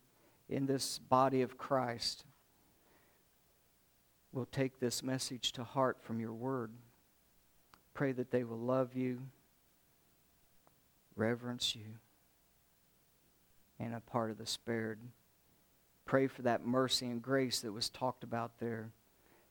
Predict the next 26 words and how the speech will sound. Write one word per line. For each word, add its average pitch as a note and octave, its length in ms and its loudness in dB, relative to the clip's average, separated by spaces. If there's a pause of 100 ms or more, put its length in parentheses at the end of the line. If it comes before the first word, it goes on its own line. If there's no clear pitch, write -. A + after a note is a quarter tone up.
(120)
to B2 140 2
overwhelm C#3 840 6
us C3 380 8
and A#2 120 -2
to A#2 80 -4
grab A#2 420 -2
us A2+ 240 -4
and B2 240 -12
to A2+ 280 -8 (440)
take C#3 240 2
us C3 140 2
home C3+ 300 0
to A#2+ 100 -6
be A#2+ 180 -2
with A2+ 240 -8
you. A2+ 220 -4 (640)
Father, B2 280 0
I B2 40 0
pray B2+ 320 -2
that B2+ 260 -2
for - 160 -12
myself B2 540 -4
and A#2+ 120 -6
family A#2+ 420 -4
as A#2 180 -10
well. A#2 320 -6